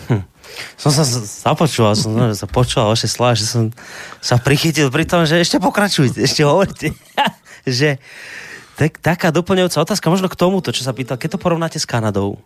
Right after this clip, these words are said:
demokraciu v Kanade, demokraciu tu. V čom je tá kanadská iná? De-, prečo to,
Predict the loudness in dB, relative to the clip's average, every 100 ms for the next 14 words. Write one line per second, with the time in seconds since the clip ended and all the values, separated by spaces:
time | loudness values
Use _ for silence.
0 | _ 0 2 2 -2 -8 -8 -6 -6 -4
1 | -4 -4 -4 -6 -8 -2 -2 0 0 -2
2 | -4 -10 -10 -4 -4 -4 -6 -4 -4 -6
3 | -8 -4 -2 -2 -2 -4 -8 -12 -12 -10
4 | -10 -10 -4 -2 -2 0 0